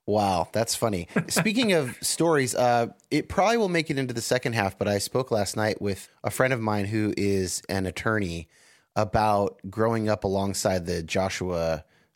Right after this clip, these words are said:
Speaker 1: generation stuff. So
Speaker 2: Yeah.
Speaker 1: I've, I've also got some anecdotes from a friend. Um, but just to remind people, so each of these four episodes,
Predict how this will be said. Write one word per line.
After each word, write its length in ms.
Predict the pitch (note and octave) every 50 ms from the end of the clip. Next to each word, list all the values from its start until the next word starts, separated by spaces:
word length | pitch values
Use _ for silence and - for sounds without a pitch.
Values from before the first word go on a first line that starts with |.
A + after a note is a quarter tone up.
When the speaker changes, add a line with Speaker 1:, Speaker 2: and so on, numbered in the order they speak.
| - _
Speaker 1:
generation 760 | - - F#2+ F2+ E2+ E2 D#2+ E2+ - - E2+ E2+ E2+ F2 F#2
stuff. 360 | - - - - F2 E2+ E2+ -
So 200 | - G2+ G2 F#2+
Speaker 2:
Yeah. 140 | - G#2+
Speaker 1:
I've, 120 | A2 A2+ - -
I've 160 | A2 B2 A#2
also 260 | A#2+ B2 B2 - C3
got 240 | G#2+ G#2 G#2+ G#2 -
some 360 | - - G#2+ G2+ F#2+ F#2+ F#2 _ - _ - - - _ _ _ - _ _ _ _
anecdotes 480 | C3+ C3+ B2 B2 - A#2+ A2+ G#2+ - -
from 160 | - A2+ G#2+
a 60 | G#2
friend. 380 | - - C3 B2+ A#2+ A#2 A#2 - _ _ _ _ _ _ _ _
Um, 340 | - D3+ D#3+ D#3 D#3 D#3 - - _ _
but 360 | - C3 D#3 D#3 C#3 G2+ G2+ _ _ _ _ -
just 180 | B2 D3 D3+ -
to 60 | -
remind 320 | D#3+ D3 C#3+ C3+ C3+ C3 -
people, 240 | C3+ B2+ - A#2
so 400 | A2 - - B2 A#2 A2+ G#2 - - _ _ - _ _
each 180 | - D#3 E3 -
of 100 | F#3 D#3
these 220 | C#3+ D3+ C#3+ -
four 180 | - - C3+ C3
episodes, 680 | B2+ - B2+ - - C3 B2+ B2 A#2+ A2+ - - -